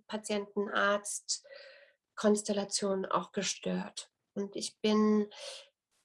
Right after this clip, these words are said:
was meine Emotionalität anbetrifft, glaube ich, ein sehr, ich würde mich als sehr sensibel bezeichnen, und sehr durchscheinend und ich hab, äh, kann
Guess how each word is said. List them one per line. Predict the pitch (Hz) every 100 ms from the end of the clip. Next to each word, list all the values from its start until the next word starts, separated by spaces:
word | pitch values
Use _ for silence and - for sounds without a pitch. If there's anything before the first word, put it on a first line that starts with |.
| _ _ - - -
was | 208 214
meine | 208 196
Emotionalität | 190 196 - 196 196 190 190 - 214 240
anbetrifft, | - 240 240 240 - - 226 220 -
glaube | 202 214
ich, | 214 208
ein | 208
sehr, | 196 202 208 208 208 208 202 _ _ _ - - - - _ _ _ _ _ _ _
ich | - -
würde | 220
mich | 220 214
als | 202
sehr | - 208
sensibel | 208 196 190 247 226
bezeichnen, | 180 - 185 208 - 254 302 359 - _ - -
und | 208
sehr | 208 202
durchscheinend | 208 220 226 - - 202 202 208 214
und | 190
ich | 190
hab, | 196 - -
äh, | - 190 - - - 190 185 - _ - -
kann | - 190 196 202